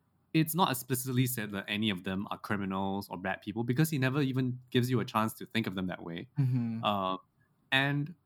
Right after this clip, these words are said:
Speaker 1: it's almost like Afterlife is his answer to the morally complex question he poses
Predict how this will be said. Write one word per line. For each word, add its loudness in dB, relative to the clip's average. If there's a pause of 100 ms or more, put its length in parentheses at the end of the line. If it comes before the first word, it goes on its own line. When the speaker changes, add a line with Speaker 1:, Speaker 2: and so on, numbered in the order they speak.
(640)
Speaker 1:
it's 4
almost 6
like 2
Afterlife 0
is -4
his -10
answer 2
to -2
the 0
morally 4
complex -4
question -4
he -6
poses -6